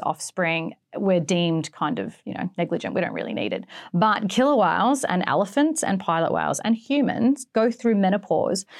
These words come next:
So the theory is after you stop reproducing, you don't need to hang around. But with these animals and like us, we need to pass on the culture and pass on those lessons and teach the younger generation. So female killer whales can live up to about eighty years old.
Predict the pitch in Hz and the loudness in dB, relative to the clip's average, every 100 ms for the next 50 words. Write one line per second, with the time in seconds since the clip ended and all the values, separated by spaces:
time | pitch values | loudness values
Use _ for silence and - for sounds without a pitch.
0 | - - 233 240 277 349 330 254 233 233 | -18 -2 2 2 2 2 2 4 4 4
1 | 214 - 226 240 247 233 226 - 175 165 | 2 0 0 2 2 2 0 -2 -2 -2
2 | 185 254 359 - 262 226 190 170 175 180 | -2 0 0 2 4 4 2 -2 -2 -2
3 | 175 165 208 262 214 190 160 - 190 214 | 0 0 2 4 4 2 0 0 0 0
4 | 214 208 214 247 208 185 180 180 175 185 | 0 0 2 4 4 4 2 2 0 -2
5 | 262 269 262 196 190 196 190 190 - 214 | 0 0 0 0 2 0 -2 -6 -2 0
6 | 214 214 190 180 - 190 - - 143 139 | 0 0 0 -2 -2 -4 -2 -4 -2 -2
7 | 180 - 208 196 202 190 180 180 - - | -6 -4 -4 -2 -2 0 0 -4 -6 -6
8 | - 113 185 170 175 220 214 - 175 185 | -6 -4 -4 -4 -2 -4 -4 -4 0 2
9 | 180 175 165 143 151 185 - 82 185 - | 0 0 -4 -2 -2 -4 -4 -6 -8 -12
10 | - - - 220 208 202 196 190 262 240 | -20 -14 -4 0 2 2 0 0 2 2
11 | 220 233 220 208 196 190 190 180 175 175 | 2 0 2 2 2 2 0 -2 -2 -2
12 | - 185 170 - 202 208 202 202 202 247 | -6 -4 -4 -2 -2 0 0 -2 -2 -2
13 | 330 349 | -2 -4